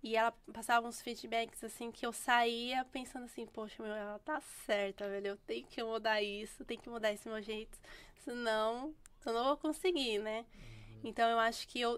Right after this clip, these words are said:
Speaker 1: eu trouxe, assim, um pouquinho da gestão que eu tive lá, né? E eu trouxe aqui pro Itaú. Mas, assim, aqui no Itaú também, é, todos os gestores que eu passei, assim, não tem que reclamar.
Speaker 2: Uhum.
Speaker 1: Foi, assim, um melhor que o outro.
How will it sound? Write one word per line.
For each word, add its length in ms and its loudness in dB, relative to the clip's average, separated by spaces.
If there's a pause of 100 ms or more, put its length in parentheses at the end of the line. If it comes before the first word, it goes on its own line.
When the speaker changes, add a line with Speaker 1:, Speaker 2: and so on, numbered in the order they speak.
Speaker 1:
eu 80 -2
trouxe, 420 -4
assim, 320 -4
um 60 -2
pouquinho 680 -4 (540)
da 160 6
gestão 420 -2
que 80 -2
eu 60 4
tive 340 0
lá, 420 4 (500)
né? 500 -2
E 100 -4
eu 220 0 (340)
trouxe 240 0
aqui 160 -4
pro 80 -6
Itaú. 260 2
Mas, 200 2
assim, 200 -2
aqui 220 -2
no 80 -2
Itaú 300 4
também, 560 -6 (640)
é, 300 -2 (140)
todos 220 2 (160)
os 60 4
gestores 520 4
que 400 -4
eu 120 2
passei, 580 -2
assim, 640 -6 (500)
não 100 -10
tem 180 2
que 100 -18
reclamar. 640 -8
Speaker 2:
Uhum. 380 -16 (420)
Speaker 1:
Foi, 260 4
assim, 260 0
um 40 2
melhor 280 0
que 120 -16
o 140 6
outro. 440 2